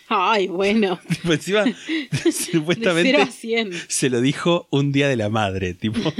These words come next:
Speaker 2: <laughs> tuvieron sexo el día de la madre y le dijo, "Esta va a ser la última vez". Carol observaba que Gacy traía chicos adolescentes a la casa y más de una vez encontró pornografía gay, tipo, entre los,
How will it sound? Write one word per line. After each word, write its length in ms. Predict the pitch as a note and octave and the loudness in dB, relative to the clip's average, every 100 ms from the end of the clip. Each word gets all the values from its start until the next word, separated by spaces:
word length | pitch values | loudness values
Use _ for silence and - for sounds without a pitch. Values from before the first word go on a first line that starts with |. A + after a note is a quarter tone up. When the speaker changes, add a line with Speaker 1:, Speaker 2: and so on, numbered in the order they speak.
| A#3 | -4
Speaker 2:
<laughs> 240 | A#3+ A3+ C#4 | -4 -4 -2
tuvieron 340 | B2+ D#3 F#3 | 0 0 0
sexo 280 | D3 E3 F3 | -2 -2 0
el 80 | C#3+ | 0
día 80 | C#3+ | 2
de 60 | |
la 100 | C3+ | 0
madre 380 | A2+ C3+ E3 F3+ - - - | 0 0 0 -2 -6 -20 -6
y 80 | B2 | -2
le 60 | |
dijo, 320 | A#2 - B2 - | -2 0 -4 -2
"Esta 300 | D#3+ - D#3+ | -8 -4 -2
va 100 | A#2 | -2
a 40 | |
ser 260 | - C#3 C3 | -2 -6 -2
la 100 | G#2+ | -2
última 420 | A#2 A#2+ G#2+ F#2 | -2 -2 -2 -2
vez". 440 | E2+ - - - _ _ _ _ _ _ _ _ _ _ _ | -4 -8 -8 -8 _ _ _ _ _ _ _ _ _ _ _
Carol 460 | - A#3+ F#3 F3+ - _ | -2 0 2 0 -6 _
observaba 600 | - D3 - D3+ D#3 E3 | -6 -6 -4 -2 0 0
que 180 | D#3 C3 | -2 -2
Gacy 400 | D#3 F#3 E3+ E3+ | -2 -2 -2 -4
traía 360 | C#3 A#2 B2 B2+ | -2 0 0 0
chicos 320 | - C3+ - | -2 -4 -2
adolescentes 600 | G#2 G#2 - G3 C#3+ - | -2 0 0 -2 -2 -4
a 40 | |
la 80 | C3+ | -4
casa 460 | D#3 F3+ - F3 - | -2 -4 -2 -4 -2
y 120 | E3 | -2
más 220 | F3 G3+ | -2 0
de 60 | F3+ | 0
una 140 | F3+ | 0
vez 220 | D3 D3+ D#3+ | 0 0 -2
encontró 460 | B2+ A#2 A2+ A#2+ | -2 -2 -2 -2
pornografía 680 | C3 A2+ G#2+ G2 G2 - G#2+ | -2 -2 -2 -4 -6 -4 -2
gay, 320 | G2+ G2 G#2+ | 0 0 -2
tipo, 220 | A2+ G2+ | -4 -4
entre 260 | F#2+ F2+ F#2 | -4 -4 -4
los, 500 | F2 E2+ - - - | -4 -4 -4 -6 -10